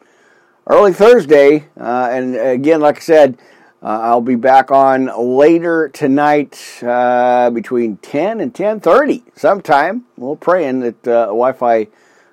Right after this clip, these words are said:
uh, holds up and doesn't, uh, <laughs> it doesn't mess up again. Mercy.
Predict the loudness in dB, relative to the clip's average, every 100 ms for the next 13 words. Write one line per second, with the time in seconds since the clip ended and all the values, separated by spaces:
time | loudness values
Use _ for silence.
0 | _ -16 -14 -6 -2 -2 0 0 0 -4
1 | -12 -14 _ _ -8 -6 -10 -10 -8 -6
2 | -8 -14 _ _ _ _ -20 -10 -6 -4
3 | -4 2 2 2 2 2 2 2 2 2
4 | 0 0 0 -2 -6 2 4 4 0 -10